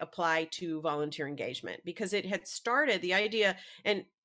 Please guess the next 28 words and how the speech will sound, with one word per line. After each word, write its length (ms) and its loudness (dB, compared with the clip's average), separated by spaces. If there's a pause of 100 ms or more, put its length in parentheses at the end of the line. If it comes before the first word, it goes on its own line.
(200)
in 100 10
a 80 12
minute, 240 10
I'll 120 4
backtrack 460 4
and 100 -6
tell 140 -4
you 140 -2
what 160 -2
that 180 -2
is 180 -4
so 80 -6
people 260 -10
know 160 -4
what 120 -6
I'm 80 -8
saying 320 -4
when 80 -8
I 60 -8
say 160 -8
psychological 680 -6
contract. 440 -4 (260)
But 180 -8
the 60 -4
history 480 0
of 140 4
it 180 0
is 460 -2